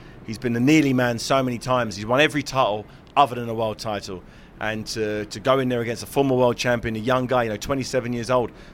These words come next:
Joseph Parker, you know, a man who's, who's been there, seen it done. Oh, he's actually, Jo-, um,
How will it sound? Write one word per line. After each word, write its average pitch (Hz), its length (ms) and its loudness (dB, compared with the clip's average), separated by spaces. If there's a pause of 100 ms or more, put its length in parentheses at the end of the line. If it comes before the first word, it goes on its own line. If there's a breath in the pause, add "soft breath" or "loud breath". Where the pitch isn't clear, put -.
Joseph 104 360 -4
Parker, 110 400 2
you 110 80 -4
know, 101 180 -2
a 101 60 -2
man 113 340 -2
who's, 107 380 -8 (240 loud breath)
who's 110 160 -8
been 120 240 -2
there, 113 160 -4
seen 117 260 -6
it 107 80 -6
done. 110 180 -4
Oh, 113 120 -2
he's 127 160 0
actually, 127 320 -2 (320 loud breath)
Jo-, 135 180 4
um, 120 320 -4